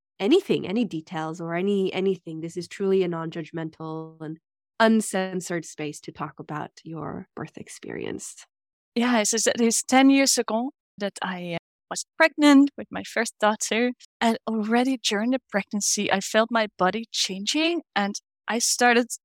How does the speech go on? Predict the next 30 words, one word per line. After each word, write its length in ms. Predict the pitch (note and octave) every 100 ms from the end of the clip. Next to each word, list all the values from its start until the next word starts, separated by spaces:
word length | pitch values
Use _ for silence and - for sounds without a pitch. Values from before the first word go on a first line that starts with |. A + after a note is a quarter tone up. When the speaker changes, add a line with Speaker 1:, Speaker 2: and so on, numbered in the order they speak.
| _
Speaker 2:
falling 420 | - A3 A#3 A#3+ -
in 140 | G3+
love 320 | F#3+ A3 G3+ - - _
actually 360 | G3+ - G#3 F#3
more 320 | F#3+ A#3 A3
with 200 | F#3 G3+
my 180 | G3 F#3+ -
own 180 | G#3 A3+
body 300 | F3 G#3 C#4+
as 160 | - -
my 120 | G3+ F#3
body 320 | G3 G#3+ A3+
was 260 | G3 - - - - - _
changing 600 | - A#3+ B3+ C4 A3+ G3+
and 120 | F#3+
becoming 440 | G3 - F#3+ F#3+ F#3
rounder. 540 | F3+ F3+ A#3 C#4+ G#3 G3
And 260 | F#3 F#3 - -
finally, 600 | - G#3+ D4 B3 G3+ -
I 120 | -
was 240 | G3+ -
growing 460 | - - F3+ G3 F#3 _
breasts. 640 | E3+ E4 E4 - - - -
Like, 160 | G3 - _
yeah, 360 | A#3 E4 D#3 F3+ - -
<laughs> 200 | - _
I 80 | F4+ - - - -
never 360 | G#4+ - C#4 C#4
had, 80 | C#4+ _ - - - _ -
I 180 | B3+